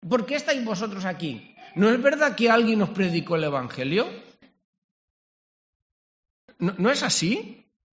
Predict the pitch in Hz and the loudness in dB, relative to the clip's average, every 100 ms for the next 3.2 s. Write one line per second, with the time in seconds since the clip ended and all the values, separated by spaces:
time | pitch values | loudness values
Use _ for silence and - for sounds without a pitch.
0 | _ _ _ - 226 320 269 175 254 262 | _ _ _ -2 2 4 4 4 2 2
1 | 311 262 120 - - _ _ _ _ _ | 2 0 -4 -12 -20 _ _ _ _ _
2 | _ _ - 214 320 277 233 247 302 - | _ _ -4 0 0 2 2 2 0 -6
3 | - | -16